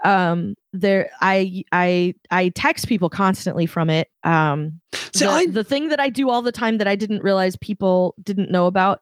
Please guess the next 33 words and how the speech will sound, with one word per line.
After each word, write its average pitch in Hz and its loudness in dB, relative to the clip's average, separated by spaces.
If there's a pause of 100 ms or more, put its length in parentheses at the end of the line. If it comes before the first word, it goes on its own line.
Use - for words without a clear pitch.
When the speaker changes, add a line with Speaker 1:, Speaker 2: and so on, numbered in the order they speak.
(120)
Speaker 1:
was 196 0
that - -2
you 240 2
can 240 -2
tell 208 2
her 202 2
to 220 -4
call 233 0
someone 240 0
on 185 4
speaker. - -4 (500)
Speaker 2:
Ah, 160 0
no, 147 2
I 190 2
didn't 214 -2
know 143 2
that. 131 0
Speaker 1:
So 165 2
Speaker 2:
I've, 185 0 (140)
I've 175 2
been 185 -2
getting 233 2
used 208 2
to 202 0
saying, 175 2
"Ahoy, 165 2
hoy," 165 2
call 170 2
someone 156 0
using 151 0
WhatsApp 147 0
or 143 2
FaceTime 151 0